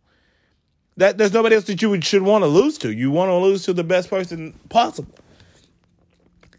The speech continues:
That always baffled me. They were like, "Oh, man, you know, it's all right. Y'all gonna get handled next week." Like, what, what are you talking about? Why do you want somebody to beat the team that you go for?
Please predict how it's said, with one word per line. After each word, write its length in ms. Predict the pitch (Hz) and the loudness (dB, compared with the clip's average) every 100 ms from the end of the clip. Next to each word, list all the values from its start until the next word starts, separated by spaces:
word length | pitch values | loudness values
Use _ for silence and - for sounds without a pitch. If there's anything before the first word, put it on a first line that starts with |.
| _ _ | _ _
That 140 | 156 196 | 2 2
always 200 | 208 139 | 2 2
baffled 420 | 147 202 165 120 | 0 0 -4 -8
me. 120 | 98 | -4
They 120 | 107 | -2
were 80 | 107 | -2
like, 160 | 92 - | -4 -6
"Oh, 240 | 92 92 | -4 -4
man, 360 | 95 98 98 98 | -4 -4 -4 -4
you 80 | 101 | -4
know, 240 | 98 98 - - - | -4 -4 -8 -20 -20
it's 300 | - 113 117 | -12 -6 -2
all 120 | 113 101 | -2 -2
right. 160 | 104 | -2
Y'all 140 | 104 117 | -2 -4
gonna 140 | 113 | -2
get 180 | 110 107 | -2 -2
handled 340 | 110 113 107 | -4 -2 -2
next 300 | 107 117 110 | 0 -2 -2
week." 300 | 101 101 98 _ | -6 -6 -6 _
Like, 300 | - 104 95 | -10 -8 -8
what, 260 | - 156 202 202 | -2 0 2 -2
what 200 | 139 208 | 0 2
are 40 | |
you 120 | 262 240 | 0 -2
talking 400 | 180 226 - 160 | -2 -2 -4 -10
about? 260 | 90 73 _ _ _ | -10 -12 _ _ _
Why 140 | 143 190 | 0 0
do 80 | |
you 120 | 214 190 | 0 0
want 220 | 196 190 | -2 0
somebody 340 | 190 180 175 | 2 2 2
to 100 | 160 | 0
beat 280 | 147 160 170 | 2 2 2
the 80 | 139 | -6
team 320 | 151 165 160 | 0 2 2
that 180 | 143 - | -4 -2
you 100 | 147 | -2
go 200 | 123 151 | 2 2
for? 240 | - 82 | 0 -18